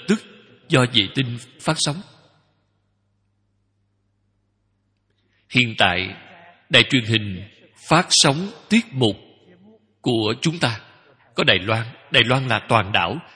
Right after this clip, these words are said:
đều có thể xem thấy. Bắc Mỹ Châu, Hoa Kỳ, Canada, Panama, Mexico. Những khu vực này, mỗi một ngày chúng ta phát sóng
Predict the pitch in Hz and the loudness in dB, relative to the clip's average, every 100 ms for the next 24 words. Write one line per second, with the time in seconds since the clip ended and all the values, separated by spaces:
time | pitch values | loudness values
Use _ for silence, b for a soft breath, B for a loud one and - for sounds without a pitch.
0 | B - 110 92 135 110 98 120 110 117 | B -2 -2 0 -4 -4 -4 -4 -6 -8
1 | 147 - _ _ _ _ _ _ _ _ | -10 -12 _ _ _ _ _ _ _ _
2 | 202 - 117 120 143 123 117 - _ _ | -4 -2 -4 -4 -2 -2 -6 -18 _ _
3 | _ _ _ _ _ _ _ _ _ _ | _ _ _ _ _ _ _ _ _ _
4 | - 135 - 117 87 - - - _ _ | -4 -2 0 -2 -2 -8 -20 -20 _ _
5 | - 131 117 113 113 107 - _ _ _ | -2 -2 0 -2 -4 -8 -20 _ _ _
6 | _ _ 123 113 110 113 107 - - - | _ _ 2 2 2 -2 -6 -8 -20 -20
7 | _ _ _ _ _ _ _ - 135 127 | _ _ _ _ _ _ _ -4 0 0
8 | 131 - 120 110 - - _ _ _ _ | -2 -4 -6 -6 -14 -20 _ _ _ _
9 | _ _ _ 135 117 104 127 147 139 107 | _ _ _ -2 0 0 -2 -2 0 -2
10 | - 98 92 - - _ _ _ _ _ | -4 -6 -6 -12 -20 _ _ _ _ _
11 | 131 120 160 123 113 110 92 92 - - | 0 2 2 -2 0 0 0 -4 -10 -6
12 | 147 127 - 156 - 143 196 | 0 0 0 -2 -2 -2 -6